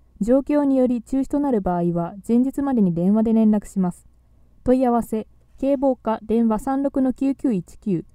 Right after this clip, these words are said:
ファックス三六の零九五一、ページ番号一零零一一六七。静岡産業大学冠講座。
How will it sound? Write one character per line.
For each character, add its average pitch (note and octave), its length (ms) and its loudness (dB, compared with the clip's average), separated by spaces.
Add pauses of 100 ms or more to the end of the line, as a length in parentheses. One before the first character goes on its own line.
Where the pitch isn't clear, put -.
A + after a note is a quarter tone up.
(220)
フ D4 60 -4
ァ C#4+ 40 0
ッ - 20 -20
ク - 160 -8
ス F3+ 120 -4
三 C4+ 240 -2
六 C#4 200 0
の B3+ 140 2
零 A#3+ 180 2
九 C4 220 -2
五 F3+ 240 0
一、 E3 360 -8 (240)
ペ C4+ 140 0
ー - 20 -4
ジ C#4 80 -4
番 C4+ 240 0
号 E3 260 -2
一 G3 220 -6
零 C4+ 240 2
零 F#3 180 -2
一 F3 440 -6
一 G#3+ 180 -6
六 B3+ 220 0
七。 D#3+ 260 -2 (1040)
静 B3+ 240 -2
岡 C#4+ 220 0
産 A#3 220 2
業 B3 180 2
大 A3+ 160 0
学 E3 280 -4
冠 A#3+ 380 2
講 G3 220 0
座。 D3+ 220 -10